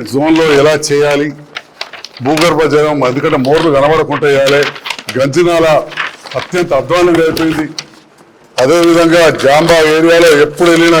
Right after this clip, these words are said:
కానీ మా సోదరులు, హిందూ ముస్లిం సోదరులు బాధపడతా ఉంటారు. ఈ రకంగా అన్ని డిపిఆర్లు వెనకాల తీసుకున్నారు.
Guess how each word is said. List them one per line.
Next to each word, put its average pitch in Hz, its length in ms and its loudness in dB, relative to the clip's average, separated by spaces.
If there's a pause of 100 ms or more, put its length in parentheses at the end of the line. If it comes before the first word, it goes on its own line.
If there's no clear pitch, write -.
(100)
కానీ 165 220 2 (600)
మా 139 100 2 (920)
సోదరులు, 165 460 0
హిందూ 165 180 0 (140)
ముస్లిం 156 300 -2
సోదరులు 156 400 -2
బాధపడతా 156 460 2 (120)
ఉంటారు. 147 260 -2 (640)
ఈ 160 40 -2 (140)
రకంగా 185 380 0 (520)
అన్ని 180 220 0 (100)
డిపిఆర్లు 151 480 0 (200)
వెనకాల 120 300 -2
తీసుకున్నారు. - 320 -14